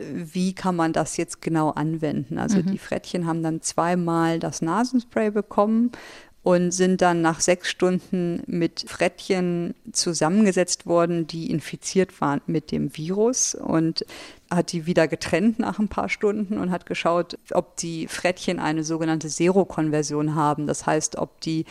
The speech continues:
Speaker 1: zum einen sich infizieren, aber auch Antikörper bilden. Und bei den unbehandelten Frettchen, also die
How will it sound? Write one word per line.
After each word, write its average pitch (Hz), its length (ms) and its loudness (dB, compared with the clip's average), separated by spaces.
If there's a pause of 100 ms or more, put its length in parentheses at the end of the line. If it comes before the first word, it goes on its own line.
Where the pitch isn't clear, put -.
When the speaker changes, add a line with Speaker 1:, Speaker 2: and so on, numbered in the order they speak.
(340)
Speaker 1:
zum - 220 0
einen 170 260 2
sich 165 140 -2
infizieren, 202 480 0
aber 165 260 2
auch 139 80 -4
Antikörper 156 760 -2
bilden. 156 560 -2
Und - 420 -6
bei 160 220 2
den 160 260 0
unbehandelten 208 960 2
Frettchen, 196 500 -2
also 160 220 -2
die 160 440 -2